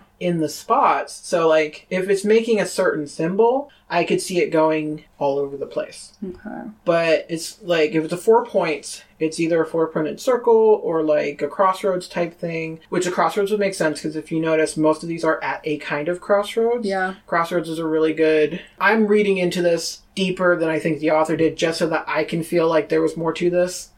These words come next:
Speaker 2: But I like the layer that you're bringing to it. It's really cool.
Speaker 1: From a witcher's perspective, like, I'm just formulating the spell in my mind, and this is gonna probably creep people out. But if I was trying to bring someone back from the dead, Crossroads is always a good place to do so because the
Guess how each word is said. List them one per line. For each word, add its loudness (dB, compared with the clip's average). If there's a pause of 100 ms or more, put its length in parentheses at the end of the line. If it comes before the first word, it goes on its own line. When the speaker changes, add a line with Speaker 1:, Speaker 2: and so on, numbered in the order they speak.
(120)
Speaker 2:
But 2
I 6
like 4
the 4
layer 6
that 0
you're 2
bringing 4
to -2
it. -2
It's -8
really -4
cool. -8 (140)
Speaker 1:
From -2
a 0
witcher's 0
perspective, 0
like, 2
I'm 0
just -8
formulating -2
the -4
spell 0
in -4
my -8
mind, -10
and 0
this -8
is -12
gonna -2
probably -6
creep -10
people -12
out. -12 (380)
But 2
if 6
I 4
was 2
trying 2
to 0
bring 0
someone 0
back 2
from -6
the -2
dead, -2
Crossroads 0
is -6
always 2
a -2
good -2
place 0
to -8
do -2
so 0
because -4
the -4